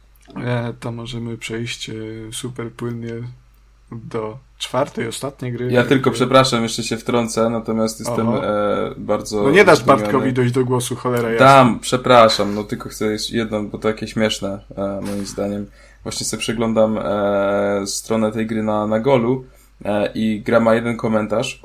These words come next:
Speaker 2: który został dodany czternastego lutego tego roku od Jarka B dwadzieścia pięć, który napisał: „Uwielbiam tą grę. Spacja, wykrzyknik”.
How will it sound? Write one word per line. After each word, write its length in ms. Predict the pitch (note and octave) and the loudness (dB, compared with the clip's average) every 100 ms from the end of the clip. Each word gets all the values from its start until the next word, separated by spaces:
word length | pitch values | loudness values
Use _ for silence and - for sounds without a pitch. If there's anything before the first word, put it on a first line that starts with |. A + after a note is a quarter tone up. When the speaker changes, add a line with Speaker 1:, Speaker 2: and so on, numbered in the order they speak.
| - | -10
Speaker 2:
który 140 | A2 | -6
został 180 | A2 A2 | -4 -2
dodany 200 | A2+ A2+ | 0 0
czternastego 580 | - A2+ A2+ - A#2 A2+ | -2 -2 -2 -2 -4 -2
lutego 400 | A2 A2+ A2 A2 | -2 0 -2 0
tego 320 | B2 A2 G#2+ | -2 2 2
roku 460 | G#2+ G2+ A#2+ D3 - _ - | 0 -2 -2 -2 -6 _ -10
od 160 | G#2 G#2+ | -6 0
Jarka 300 | A#2 A2+ A2 | 0 2 2
B 140 | A2 | 2
dwadzieścia 460 | G#2 G#2+ A2 - G#2+ | 0 -6 -6 -4 -4
pięć, 320 | A2 A#2+ - | -2 -2 -4
który 180 | - G#2+ | -6 -4
napisał: 540 | G#2 A2 - G2+ G#2+ - | -4 -4 -2 0 -2 -6
„Uwielbiam 500 | D3 D#3 C#3 A#2 G#2+ | -2 2 4 6 4
tą 200 | G#2+ G2+ | 2 -2
grę. 240 | F#2 F2 - _ _ _ _ | -4 -6 -10 _ _ _ _
Spacja, 360 | - - - | -2 -2 0
wykrzyknik”. 500 | G#2 G2+ - F2 F2 | -4 -4 -10 -12 -14